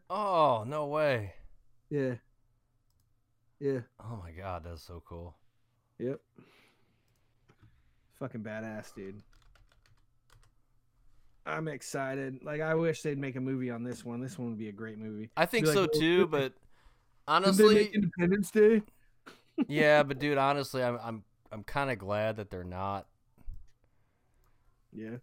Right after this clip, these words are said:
Speaker 1: Just because they'd fuck it up like, like they did Ready Player One. Like, they wouldn't do it justice.
Speaker 2: Actually, there's a sequel for Ready Player One in the works. <sighs>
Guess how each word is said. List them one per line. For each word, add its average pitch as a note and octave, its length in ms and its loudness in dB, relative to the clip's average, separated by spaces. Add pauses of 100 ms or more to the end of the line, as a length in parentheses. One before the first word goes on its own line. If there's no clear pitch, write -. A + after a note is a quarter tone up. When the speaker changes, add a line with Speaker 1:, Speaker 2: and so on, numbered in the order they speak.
(260)
Speaker 1:
Just D3 260 -10
because C3 640 -6 (220)
they'd B2+ 160 -2
fuck - 240 -2
it D3 80 -4
up E3+ 180 -4
like, C3 140 -2 (160)
like D3 180 -4
they D3 80 -10
did C#3+ 160 -6
Ready C#3 220 -6
Player C#3 340 -4
One. B2+ 380 -8
Like, A2 160 -6
they C#3+ 120 -2
wouldn't D3 360 -4
do C3+ 160 -4
it A#2 120 -8
justice. - 640 -10 (1200)
Speaker 2:
Actually, D3 500 0 (220)
there's B2 160 -4
a B2 60 -4
sequel C3 340 0
for A2 100 -6
Ready A2+ 160 0
Player G#2+ 300 -4
One G#2+ 160 -4
in G#2+ 80 -4
the A2 40 -4
works. A#2+ 360 -8 (840)
<sighs> - 40 -20